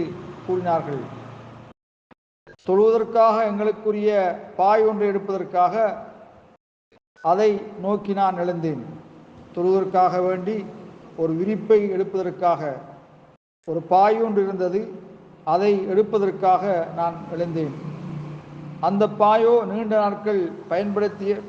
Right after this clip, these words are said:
பயன்படுத்தியதால் கருப்பேறி இருந்தது,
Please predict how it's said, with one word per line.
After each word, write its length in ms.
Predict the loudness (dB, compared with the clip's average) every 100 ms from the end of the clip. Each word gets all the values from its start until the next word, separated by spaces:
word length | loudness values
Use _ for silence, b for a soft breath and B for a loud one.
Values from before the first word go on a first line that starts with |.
| -2
பயன்படுத்தியதால் 1500 | 0 0 -4 -8 -14 -18 -4 -2 -2 -2 -2 4 6 4 2 -6 -16 -20 -20 _ _ _ _ _ _
கருப்பேறி 580 | 0 0 0 4 4 4
இருந்தது, 460 | 2 2 0 0